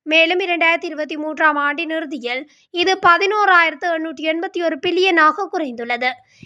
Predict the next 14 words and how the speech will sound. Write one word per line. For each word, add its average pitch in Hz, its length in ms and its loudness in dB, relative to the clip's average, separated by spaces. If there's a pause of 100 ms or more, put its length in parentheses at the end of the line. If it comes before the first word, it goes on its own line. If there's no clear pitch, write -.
(120)
இதன் 415 320 6
காரணமாக 359 640 4
நாட்டின் 349 500 2
ஒருவரின் 320 520 0
மாதாந்த 320 460 2
உறுதியான 311 520 0
வருமானமும் 294 680 0 (480)
கிட்டத்தட்ட 381 440 2 (160)
ஆறாயிரத்து 381 520 2
நூற்றி 320 360 -4
ஐம்பது 381 380 0
ரூபா 302 300 0 (120)
குறைந்துள்ளதாக 330 760 0
தெரிவிக்கப்பட்டுள்ளது. 262 1040 -4